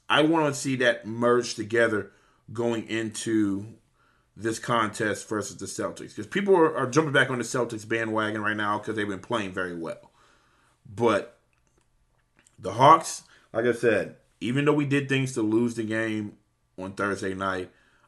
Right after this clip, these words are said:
I like their fight. I like their effort. I loved how other people stepped up in the midst of Trae Young struggling. And then I loved how it was a full team performance, great defensive performance on Saturday night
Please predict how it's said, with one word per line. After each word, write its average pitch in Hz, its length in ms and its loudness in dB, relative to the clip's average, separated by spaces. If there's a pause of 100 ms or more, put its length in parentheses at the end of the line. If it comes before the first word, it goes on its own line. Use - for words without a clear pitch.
I 90 80 -6
like 104 260 -2
their 113 120 0
fight. 113 500 2
I 85 60 -4
like 98 260 -6
their 107 200 -6
effort. 104 460 -4 (600)
I 82 120 -10
loved 107 420 -2
how 107 280 0
other 107 220 -4
people 101 240 -10
stepped - 440 -6
up 107 180 -6
in 104 80 -10
the 101 60 -8
midst 101 240 -8
of - 60 -12
Trae 104 200 -4
Young 101 200 -6
struggling. 104 560 -6 (320)
And 101 140 -2
then 98 180 0
I 92 120 0
loved 107 380 -4 (300)
how 107 260 -2
it 107 40 0
was 98 120 -6
a 87 60 -10
full 107 380 -2
team 107 260 -10
performance, 104 580 -8
great 101 380 -6
defensive 104 400 -8
performance 104 640 -10 (420)
on 98 160 -6
Saturday 101 540 -2
night 98 440 -4